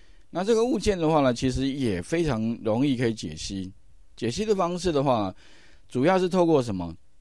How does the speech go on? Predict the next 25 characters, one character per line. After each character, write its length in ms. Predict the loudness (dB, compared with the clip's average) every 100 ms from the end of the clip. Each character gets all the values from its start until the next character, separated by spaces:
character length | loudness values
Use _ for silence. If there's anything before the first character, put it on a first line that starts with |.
| -20 -16 -14 -14 -16 -20 -20 -8
几 140 | -2
个 100 | 0
方 260 | 2 0 0
法。 180 | -4 -6 -16 -20 -20 -6
如 120 | 0
果 120 | 2
你 80 | 4
要 140 | 2 2
抓 260 | 2 2
哪 240 | 2 0 0
一 60 |
个 100 | 0
tag 300 | 2 2 2
的 140 | -2 -2
话， 140 | -2
诶， 180 | 0 0
它 140 | 2
有 60 | 0
个， 220 | 0 -4
它 160 | -2 0
有 60 | 2
个 100 | 4
方 180 | 6
法 100 | 6
叫 240 | 6 4